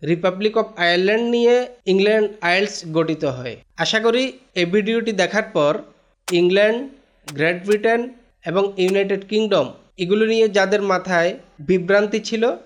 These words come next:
বিভ্রান্তি কেটে যাবে। এই ভিডিওটি দেখে যদি কারো ভালো লেগে থাকে, আমাদের ভুল ত্রুটি যদি কারো চোখে পড়ে থাকে, কমেন্টস করে আমাদেরকে জানাবেন।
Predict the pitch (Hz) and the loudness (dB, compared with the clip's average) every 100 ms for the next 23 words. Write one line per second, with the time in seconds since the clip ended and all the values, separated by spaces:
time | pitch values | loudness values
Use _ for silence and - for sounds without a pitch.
0 | _ _ 151 160 156 175 170 165 170 160 | _ _ -6 -4 -2 0 -2 -4 -6 -6
1 | 143 131 107 101 _ - 180 196 208 196 | -6 -10 -12 -18 _ -4 0 2 0 0
2 | 208 202 190 180 185 202 180 165 156 156 | 0 0 0 -2 -2 -2 -2 -2 0 0
3 | 165 151 151 160 165 165 175 170 208 - | 0 0 2 2 2 -2 -4 -2 -2 -4
4 | - _ _ - 147 156 170 151 165 165 | -10 _ _ -14 -6 -2 -2 -2 -2 -2
5 | 165 165 165 160 165 156 151 156 156 160 | -2 -2 0 -2 -4 -2 -2 -2 -4 -6
6 | 160 165 156 151 185 202 233 - _ _ | -6 -2 0 0 -2 -2 -4 -4 _ _
7 | - 160 175 - 175 160 151 147 147 151 | -2 0 0 -2 0 0 0 -2 -2 -2
8 | 143 131 120 110 | -2 -4 -6 -12